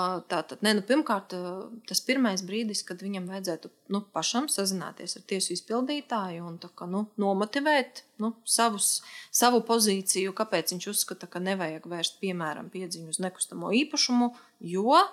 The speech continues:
nu, viņš maksā katru mēnesi tik un tik, vai viņam no algas ietur tik un tik, un, un viņš, piemēram, uzskata, ka tas ir samērīgi un viss ir kārtībā.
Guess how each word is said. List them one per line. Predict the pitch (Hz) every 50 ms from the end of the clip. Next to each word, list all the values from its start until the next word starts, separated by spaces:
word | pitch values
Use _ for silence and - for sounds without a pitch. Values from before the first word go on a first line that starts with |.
| - - - - _ _
nu, | - 202 240 240 247
viņš | - 214 233 - -
maksā | 196 196 233 - - - 202 190
katru | - - - 208 - 185 170
mēnesi | 175 196 226 254 269 262 240 - - 185 -
tik | - 185 - -
un | 170 160
tik, | - - 226 226 -
vai | 185 165 160
viņam | 180 196 208 190 165
no | 160 151 151
algas | 156 185 220 240 240 233 - -
ietur | 240 220 220 - 190
tik | - - 233 226 - 202
un | 185 175
tik, | - - 196 202 - - 190
un, | 165 156 -
un | 180 180 175
viņš, | 175 196 214 208 - -
piemēram, | - 196 196 180 160 151 147 156 180 196
uzskata, | 196 - - - 196 - 180 -
ka | 165 -
tas | - 208 - -
ir | 247 233 -
samērīgi | - - 208 220 240 262 277 277 262 254 233 214 208 214 214
un | 208 196 196
viss | 202 214 - - -
ir | - -
kārtībā. | 180 165 156 - - 87 85 - 82 82 - -